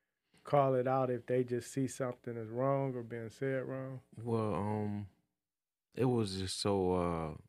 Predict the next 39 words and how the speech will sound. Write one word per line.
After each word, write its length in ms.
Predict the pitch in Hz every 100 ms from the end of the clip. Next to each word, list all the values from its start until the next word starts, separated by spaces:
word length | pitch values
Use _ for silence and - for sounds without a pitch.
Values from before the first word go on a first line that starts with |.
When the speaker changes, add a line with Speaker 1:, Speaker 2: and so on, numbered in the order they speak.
| - -
Speaker 2:
so 340 | - 107 85 - - _ _
big 260 | - 98 92
on 120 | 87
the 60 | 76
culture, 600 | - 95 104 82 - 69
you 80 | 73
Speaker 1:
Right. 180 | 143 131
Speaker 2:
know, 20 | 80 78
um, 380 | 76 80 78 76 _ _ _ _ _ _ _ _ -
you 160 | 101
know, 100 | 90
I 120 | 87
think, 320 | 87 92 85 82
um, 340 | 78 78 73 - _ _ _ _ _ _ _ - -
you 160 | 98
know, 220 | 90 80 78
in 180 | - 82
all 340 | 69 85 92 82
that, 200 | 80 80
it's 240 | 80 -
like, 260 | 82 80 -
um, 460 | 78 76 71 67 - _ _ _ _ -
it's 180 | 82 90
like 200 | 80 -
a 100 | 73
template 540 | - 92 85 85 73
to 140 | - 85
success 640 | - - - 90 80 -
when 120 | 80
peop-, 200 | 76 87
when 140 | - 82
people 320 | 92 87 82
look 200 | 82 80
at 160 | 80 -
those 220 | 80 78
guys 440 | - 80 78 76 73
and 100 | 73
say, 220 | - 76
"Damn, 420 | 80 85 80 71